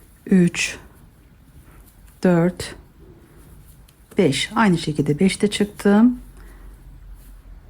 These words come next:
Arasından kapattım. Burada bir zincir çekiyorum. Evet. Sadece bir tane yapıyorum arkadaşlar. Sonra tığın başını dolayıp bu ortadaki V'nin orta kısmına batıyorum.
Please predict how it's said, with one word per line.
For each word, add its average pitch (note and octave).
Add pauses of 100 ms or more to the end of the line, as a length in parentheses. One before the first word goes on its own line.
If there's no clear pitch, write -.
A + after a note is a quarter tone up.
(420)
Arasından E3
kapattım. A#3 (540)
Burada A#3+ (140)
bir A3+
zincir D3+
çekiyorum. - (1120)
Evet. D3+ (560)
Sadece F3+
bir G3+
tane D3+
yapıyorum D3+
arkadaşlar. D3+
Sonra G3
tığın F#3
başını D3+
dolayıp F#3+ (280)
bu A3+
ortadaki D#3
V'nin E3+
orta E3+
kısmına D3
batıyorum. F#3